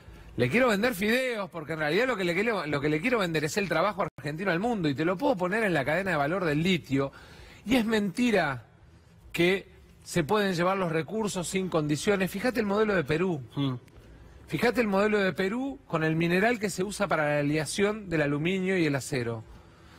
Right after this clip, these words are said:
Speaker 1: Definieron que para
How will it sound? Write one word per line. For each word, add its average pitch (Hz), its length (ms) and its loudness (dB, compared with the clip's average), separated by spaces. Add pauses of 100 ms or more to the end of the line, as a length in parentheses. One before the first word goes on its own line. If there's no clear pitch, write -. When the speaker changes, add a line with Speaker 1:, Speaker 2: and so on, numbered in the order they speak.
(500)
Speaker 1:
Definieron 151 840 0 (580)
que 151 140 -2
para 175 480 0